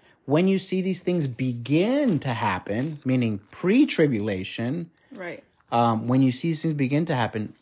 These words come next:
Speaker 1: look up because your redemption is near." The
Speaker 2: Gotcha.
Speaker 1: redemption is referencing salvation, the rapture. Again, if the church has to go through the tribulation, then what was the,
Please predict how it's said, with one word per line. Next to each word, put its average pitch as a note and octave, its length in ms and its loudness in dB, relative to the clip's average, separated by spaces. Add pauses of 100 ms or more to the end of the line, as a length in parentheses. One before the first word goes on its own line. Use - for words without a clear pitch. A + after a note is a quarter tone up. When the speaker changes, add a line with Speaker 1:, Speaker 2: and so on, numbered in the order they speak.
Speaker 1:
look D#3 520 2
up E3 360 4
because A2 380 -8
your G#2+ 100 -2
redemption G#2+ 800 -4
is G2 240 -10
near." G2 540 -6 (280)
The - 100 -10
Speaker 2:
Gotcha. A2+ 80 -2
Speaker 1:
redemption B2 640 -2
is G2 140 -4
referencing G2+ 1080 -4
salvation, G2+ 880 -4
the F2 100 -6
rapture. C3 560 -2 (380)
Again, A#2+ 440 2
if A2+ 160 -8
the G#2+ 120 -4
church C3+ 340 -2
has C3 240 0
to A#2 80 -2
go A#2 180 2
through A#2+ 220 -4
the G2+ 80 -6
tribulation, G#2 840 -4
then F#2 180 -10
what A2 180 -2
was A2 200 -4
the, F#2 140 -8